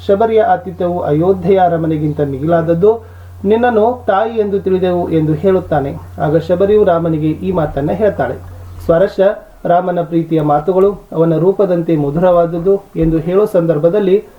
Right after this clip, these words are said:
ರಾಮನ ವ್ಯಕ್ತಿತ್ವ ಇಲ್ಲಿ ಮೂಡಿಬಂದಿದೆ. ಕಡೆದು ಲಾಸ್ಟ್ ಇತ್ತು, "ಬೆಳಕಿಗೊಲಿದವ ಉರಿವ ಬತ್ತಿಯ ಕೊರುಕ ಕಾಣರು" ಅಂತ ಇದೆ. ಆಯ್ಕೆ, ಈ ವಾಕ್ಯವನ್ನ ಪೂತಿ ನರಸಿಂಹಾಚಾರ ಅವರು ಬರೆದಿರುವ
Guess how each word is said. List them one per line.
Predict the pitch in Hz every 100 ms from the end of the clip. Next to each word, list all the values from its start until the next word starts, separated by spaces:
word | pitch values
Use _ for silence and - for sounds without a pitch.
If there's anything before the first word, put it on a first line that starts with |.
| - -
ರಾಮನ | 160 170 170 147
ವ್ಯಕ್ತಿತ್ವ | 147 151 214 165 160 156 165
ಇಲ್ಲಿ | 156
ಮೂಡಿಬಂದಿದೆ. | 165 160 147 139 135 135 - - - - -
ಕಡೆದು | 151 156 156
ಲಾಸ್ಟ್ | 147 165 190
ಇತ್ತು, | 180 220 240 - - - -
"ಬೆಳಕಿಗೊಲಿದವ | 180 220 226 220 202 202 196 190
ಉರಿವ | 180 175 175 175
ಬತ್ತಿಯ | 160 156 175 165
ಕೊರುಕ | 165 156 160 170
ಕಾಣರು" | 165 151 147 147 143
ಅಂತ | 143 143
ಇದೆ. | 180 143 - - - - -
ಆಯ್ಕೆ, | 156 156 220 226 - - - -
ಈ | 247
ವಾಕ್ಯವನ್ನ | 226 220 269 262 262 269
ಪೂತಿ | 254 214 220
ನರಸಿಂಹಾಚಾರ | 202 190 214 202 202 - 185 185
ಅವರು | 180 170 156
ಬರೆದಿರುವ | 160 170 190 190 190